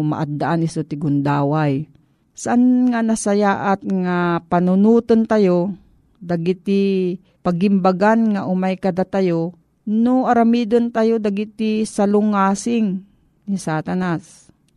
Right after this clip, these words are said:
Ti basol, mangted, ti rigat ken tuok iti panagbiag. Alilawon na ken bulse ken na ti tao. No umasidag tayo ti basol, awan iti mangsalaknib kada tayo.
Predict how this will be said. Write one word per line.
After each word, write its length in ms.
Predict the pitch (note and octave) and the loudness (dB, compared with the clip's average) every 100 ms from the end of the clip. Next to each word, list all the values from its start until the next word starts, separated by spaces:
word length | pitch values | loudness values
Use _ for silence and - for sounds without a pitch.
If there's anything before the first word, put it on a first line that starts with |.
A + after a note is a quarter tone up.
| - | -4
Ti 80 | F#3 | 0
basol, 800 | G3 F#3+ G#3 - A#3 A#3 A#3 A#3+ - _ E3 | 4 4 2 2 2 2 -2 -6 -16 _ -2
mangted, 880 | E3+ F3 E3 - G#3 A3 A3+ G3 D#3 D#3+ | 0 0 -2 -4 -2 2 2 0 -4 -6
ti 80 | |
rigat 480 | D3+ D#3+ F#3+ F#3 - | -2 0 0 -2 -4
ken 240 | F#3 F3 E3+ | -4 -2 -4
tuok 560 | - F3 G3+ G3+ F3 | -2 -2 0 -2 -4
iti 240 | E3 D#3+ D3+ | -8 -6 -4
panagbiag. 720 | D#3 D3 C#3+ C#3 D#3 D3+ C3+ - _ _ _ A3 | -2 -2 -2 -2 -2 -2 -4 -10 _ _ _ -8
Alilawon 720 | B3 C#4 C4 C#4 C#4 C4+ C#4 | -4 0 2 2 2 2 2
na 160 | A3 | 0
ken 560 | G3+ G3+ A3 A3 G#3+ G#3+ - _ _ | -4 -2 -2 -2 -4 -8 -10 _ _
bulse 720 | - D3 D3+ F3 F3+ - G3 | -16 -12 -8 -6 -6 -6 -6
ken 240 | G3 G3+ G#3 | -4 -4 -2
na 240 | A#3 A#3 | -2 -2
ti 80 | G3+ | -4
tao. 720 | - E3+ D3+ F3+ F3+ E3+ - _ _ _ | -4 -4 -2 -2 -4 -6 -12 _ _ _
No 480 | G3 G3+ A#3 A#3+ A#3+ | -2 2 4 4 4
umasidag 560 | A3+ A#3 - A#3 A#3 - | 4 2 0 -2 -2 2
tayo 160 | C4 B3+ | 0 2
ti 80 | B3 | 0
basol, 640 | A3+ B3+ C#4+ G#3 G3 A#3 - _ _ | 2 2 2 0 0 -2 -8 _ _
awan 400 | - C#4 E4+ D4+ | -4 0 2 2
iti 480 | - A#3 A#3+ A#3+ A#3 | 0 0 4 6 6
mangsalaknib 800 | A3+ A3+ A3+ - G#3+ G#3+ G#3+ F#3+ | 4 4 2 0 -2 -2 -2 -2
kada 240 | F3 F3 F3 | -2 -2 0
tayo. 480 | A3 B3 G3+ E3 | 2 2 2 0